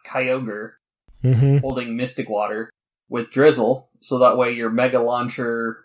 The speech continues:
Speaker 1: Water Pulse does a lot more damage. It's got two fifty-two H P, two fifty-two attack, Quiet Nature, with the moves Origin Pulse, Ice Beam, Scald,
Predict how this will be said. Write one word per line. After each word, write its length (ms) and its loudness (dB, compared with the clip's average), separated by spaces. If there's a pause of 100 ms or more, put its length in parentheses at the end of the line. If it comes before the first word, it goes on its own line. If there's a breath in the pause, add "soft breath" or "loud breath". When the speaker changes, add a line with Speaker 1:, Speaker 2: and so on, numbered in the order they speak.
Speaker 1:
Water 300 0
Pulse 340 -2
does 200 -4
a 80 -10
lot 260 -2
more 160 -6
damage. 320 -8 (400)
It's 240 -6
got 320 0
two 100 0
fifty-two 460 -2
H 240 -2
P, 340 4
two 140 -8
fifty-two 340 -6 (160)
attack, 460 -2
Quiet 380 2
Nature, 680 -10 (380)
with 180 -2 (180)
the 120 -4
moves 480 -6
Origin 360 0
Pulse, 560 4
Ice 300 -2
Beam, 400 -4
Scald, 600 2